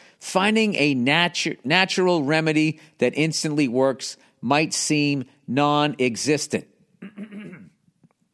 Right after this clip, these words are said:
Most over-the-counter pain relievers, such as Icy Hot and Bengay, only focus on one basic cooling effect, such as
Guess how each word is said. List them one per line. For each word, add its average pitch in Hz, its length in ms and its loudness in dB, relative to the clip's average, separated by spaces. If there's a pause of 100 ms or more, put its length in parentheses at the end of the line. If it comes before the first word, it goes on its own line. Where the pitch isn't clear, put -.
(520)
Most 233 280 0
over-the-counter 117 560 0
pain 127 320 -4
relievers, 302 760 0 (560)
such - 360 -2
as 139 200 -2
Icy 170 380 0
Hot 175 440 2 (220)
and 131 180 -2
Bengay, 131 760 2 (520)
only 175 340 2
focus 160 680 0 (500)
on 131 240 0
one 156 280 0
basic 143 440 0
cooling 135 380 -2
effect, - 420 -4
such - 360 -2
as 117 340 0